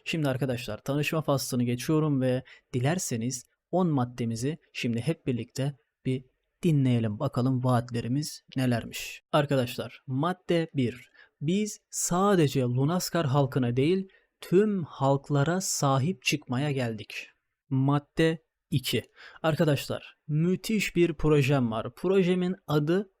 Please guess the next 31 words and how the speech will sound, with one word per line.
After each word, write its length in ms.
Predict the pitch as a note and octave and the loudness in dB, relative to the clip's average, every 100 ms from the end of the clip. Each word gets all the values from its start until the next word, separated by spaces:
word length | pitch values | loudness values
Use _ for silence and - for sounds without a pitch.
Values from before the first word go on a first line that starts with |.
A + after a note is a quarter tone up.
| - | -2
Basış 600 | D3 D3+ - F#3+ G3 - - | 2 2 4 2 2 -4 -2
Projesi. 600 | D3+ D3+ B2+ B2 - A#2 _ - - - | 4 4 4 -2 -4 -10 _ -20 -12 -4
Bunun 440 | D#3 F3 G#3+ A3 | 0 2 2 2
kısa 360 | G3 E3 A3+ F3+ | -2 -2 0 0
bir 100 | E3 | 2
özeti 460 | D#3 C#3 C#3+ D#3+ | 2 4 2 0
şudur. 520 | - - F#3 C#3+ - - _ | -2 0 2 2 -2 -20 _
Her 160 | G#3 A#3 - | -2 -2 -2
iki 260 | D#3 - E3 | -4 2 2
ırkın 360 | C#3 - A2+ - _ - | 2 0 -4 -4 _ -6
birbirine 500 | C#3 F3+ G3+ G#3 G3 | 0 0 2 4 4
ulaşabileceği 920 | F#3+ E3+ - C3 B2+ B2 A#2+ A2 A#2+ - _ | 6 4 4 2 2 2 0 -2 -4 -8 _
muntazam 760 | C#3+ E3 G3 G3 F#3+ F#3+ G3+ F3+ | 0 0 2 2 2 2 0 0
bir 140 | E3+ | 0
köprü 400 | - D3 C#3+ E3+ | 6 4 6 0
ve 100 | E3+ | 2
yol 340 | D#3+ D3+ F3+ - | 4 4 2 2
inşa 420 | F#3 E3 E3 D3 | 2 2 4 4
edeceğiz. 560 | C3 B2 A#2 G#2+ G2+ - - - - | 4 2 0 -4 -6 -10 -16 -20 0
Ve 400 | D3 D#3+ D3 C#3+ | 4 4 2 -2
bu 100 | G#3 | -2
sayede 520 | - F#3+ C#3+ B2 A#2+ | 0 2 2 2 -2
her 220 | A#2 F3+ - | 0 -2 0
iki 340 | C3 - E3+ | -4 0 4
ırk 180 | D3 F#3+ _ - | 4 0 _ 2
birbirine 600 | D#3+ D3 C3 B2 D3 E3+ | 4 6 4 2 0 2
basabilecek 720 | E3 F3 E3+ E3+ D#3 C#3+ A#2+ - _ | 0 0 2 2 4 2 0 -8 _
ve 80 | C#3 | 0
herkes 480 | B2 G3+ G3 G3 G3 | 2 2 2 0 0
mutlu 560 | C3+ C#3 D3 D3 - G#3 | -2 4 4 2 -4 0
mesut 460 | F3+ B2+ - G3 | 2 0 0 -4